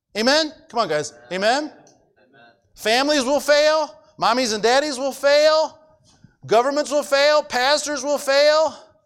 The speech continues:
Speaker 1: Those things are gonna happen. In the future, those things are gonna happen. We're gonna keep having messed up families, messed up churches, and messed up government.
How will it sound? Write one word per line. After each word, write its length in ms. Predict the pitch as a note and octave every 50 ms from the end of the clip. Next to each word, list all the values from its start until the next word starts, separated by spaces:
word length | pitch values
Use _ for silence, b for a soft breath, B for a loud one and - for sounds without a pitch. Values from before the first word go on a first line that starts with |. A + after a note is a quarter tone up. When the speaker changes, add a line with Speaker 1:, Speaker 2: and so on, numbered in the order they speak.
| _ _ _ _ _ _ _ _ _ _ _ _ _
Speaker 1:
Those 180 | A#3 C#4+ D4+
things 180 | D#4 F4 F4+ E4
are 40 | E4
gonna 160 | D#4+ E4+ E4+
happen. 340 | D#4 D#4+ E4+ F4+ E4+ C#4+ A#3 B3
In 140 | D4+ E4+
the 100 | F4+ F4
future, 440 | E4 - D#4 E4+ F4+ F4+ F4+ F4 E4+
those 200 | D#4+ D4+ C#4+ B3+
things 180 | A3+ B3+ B3 A3
are 40 | A3
gonna 100 | A3 F#3+
happen. 220 | G3+ F3+ E3+ F3+ B B B
We're 160 | A3 C4 D#4
gonna 200 | C4+ D#4+ D#4+ D#4
keep 280 | - - D4 D#4+ D#4+ D4+
having 320 | D#4 D#4 D4+ C#4+ C4+ C4
messed 260 | C4+ D#4 E4 D#4+ - D#4+
up 160 | E4 D4+ -
families, 360 | D4+ D#4 D#4 D#4+ D#4 D4 A#3+
messed 240 | B3+ D4+ D4+ - C#4+
up 120 | D4+ C#4
churches, 260 | C#4 C#4+ D#4 C4+ B3+
and 80 | B3+ C4
messed 220 | C#4+ D4+ C#4+ -
up 140 | D4 C#4 B3+
government. 340 | B3+ D4+ D#4+ D#4+ D4+ C#4 B